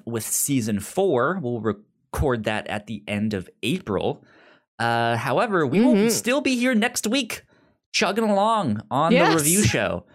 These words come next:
Speaker 1: Uh, so don't miss out on that 'cause it's gonna be episode
Speaker 2: Yeah, next
Speaker 1: a hundred and fifty-one. So, Melissa, what are we doing for one fifty-one?
Speaker 2: We're watching, <laughs> we're watching Pokemon the first movie. <laughs>
Speaker 1: Yeah! <laughs> 'Cause a hundred and fifty-one
Speaker 2: A very different
Speaker 1: Pokemon.
Speaker 2: tonal shift.
Speaker 1: Great.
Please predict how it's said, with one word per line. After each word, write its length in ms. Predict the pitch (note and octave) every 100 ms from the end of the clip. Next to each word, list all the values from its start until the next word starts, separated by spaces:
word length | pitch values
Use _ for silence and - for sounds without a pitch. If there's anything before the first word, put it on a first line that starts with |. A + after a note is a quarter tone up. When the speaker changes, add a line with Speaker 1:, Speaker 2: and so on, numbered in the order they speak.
| - _
Speaker 1:
Uh, 340 | - A#2 A2 G#2
so 160 | -
don't 240 | A2 A2 -
miss 220 | A#2 A2
out 160 | G#2+ A2+
on 220 | G2+ G2
that 240 | A2 C3
'cause 140 | - G#2
it's 100 | G#2+
gonna 180 | A#2 G#2+
be 160 | A2+
episode 460 | A2 A#2 B2 A#2+ A#2 G#2
Speaker 2:
Yeah, 200 | G3+ A3+ F#3+
next 120 | F3+
Speaker 1:
a 20 |
hundred 180 | A3+ D4
and 100 | D3+
fifty-one. 840 | - D3+ D3+ G3+ F3 D#3+ C3+ A2
So, 200 | G2+ -
Melissa, 520 | B2 A#2 A#2+ F3+ G#3+ G#3+
what 280 | D#3+ E3
are 80 | G#3+
we 140 | B3 B3+
doing 600 | G3+ C4 A#3+ F#3+ D#3 D3 - _
for 140 | E3+ C#3
one 420 | A#2+ E3 A#3+ C#4+
fifty-one? 720 | - B3 - C#4 B3+ G3+ A#3+
Speaker 2:
We're 80 | D#4
watching, 600 | D#4 G#4+ - G4+ F4+ D#4 -
<laughs> 840 | - - - _ _ _ _ _
we're 120 | E4 E4
watching 340 | E4+ - F#4+
Pokemon 680 | - - C#4+ G#4 C#4+ C4+ F4
the 60 | -
first 420 | C4+ A#3+ - -
movie. 260 | C4 B3 - -
<laughs> 200 | B4+ -
Speaker 1:
Yeah! 1300 | A3 B3+ A3+ G3 F3+ E3 D3 C#3 B2+ - - - -
<laughs> 840 | F3 C#3 _ - - - - - -
'Cause 180 | D3 D3
a 60 |
hundred 400 | D#3 A3 A3+ A#3
and 120 | G#3
fifty-one 560 | G#3 A#4 F#4+ D4+ C4+ C#4
Speaker 2:
A 40 |
very 380 | D4 F4+ E4 D#4+
different 400 | C#4+ C4 A3 A#3
Speaker 1:
Pokemon. 80 | B3
Speaker 2:
tonal 360 | A#3 G#3 F#3 E3+
shift. 440 | - D#3+ - -
Speaker 1:
Great. 500 | - E4 E4+ B3+ D3